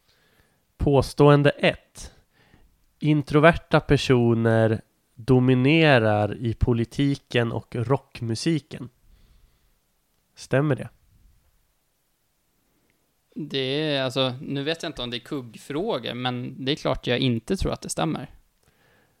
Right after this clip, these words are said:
Speaker 1: Nej, det stämmer inte. Där
Speaker 2: Nej.
Speaker 1: är de i minoritet.
Speaker 2: Ja.
Speaker 1: Däremot dominerar de faktiskt den akademiska och den tekniska och den konstnärliga världen.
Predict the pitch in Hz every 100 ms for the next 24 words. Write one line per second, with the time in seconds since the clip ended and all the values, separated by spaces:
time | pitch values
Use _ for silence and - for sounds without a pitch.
0 | _ 151 220 180 151 - 220 233 170 123
1 | - - - - 165 151 147 147 143 147
2 | 147 151 151 160 - 165 - - - _
3 | _ _ 160 151 208 _ 127 151 175 175
4 | 156 151 135 143 147 143 143 139 135 131
5 | 127 123 147 - - 131 - 131 131 127
6 | 135 127 143 156 151 143 - - 135 131
7 | 127 123 120 120 123 - - 120 - -
8 | 113 - 156 - - - 117 117 - 151
9 | 117 - - 123 151 180 151 120 107 -
10 | - - -